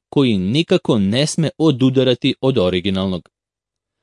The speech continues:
Nakon što prevod prekontrolišu lektori i isprave greške koje do tada nisu uočene, obradu preuzima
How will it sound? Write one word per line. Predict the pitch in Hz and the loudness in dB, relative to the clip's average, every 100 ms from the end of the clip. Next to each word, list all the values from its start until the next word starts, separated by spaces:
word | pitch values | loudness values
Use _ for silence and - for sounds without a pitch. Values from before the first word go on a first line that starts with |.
| _ | _
Nakon | 123 120 127 123 | -2 0 0 -2
što | - 113 | 0 0
prevod | - 101 78 113 - | 0 -2 0 -2 -2
prekontrolišu | 147 143 170 156 151 151 160 - 170 | -2 0 0 0 0 2 2 0 0
lektori | 95 78 - 135 123 - _ _ | 0 -2 -2 -2 -2 -6 _ _
i | 143 139 | -2 -2
isprave | 156 165 - 165 131 | -2 -4 -2 -4 -2
greške | 107 123 147 - 110 | -2 -2 -2 -2 -4
koje | - 104 85 76 | -4 -2 -2 -2
do | 85 | -6
tada | - 120 113 92 | -2 -2 0 -4
nisu | 92 127 131 151 | -2 -4 -4 -2
uočene, | 107 95 101 120 78 - _ _ _ - | 0 0 -2 -4 -6 -12 _ _ _ -2
obradu | 123 143 151 156 | 0 2 2 0
preuzima | 147 165 156 139 143 113 | 0 2 2 2 0 0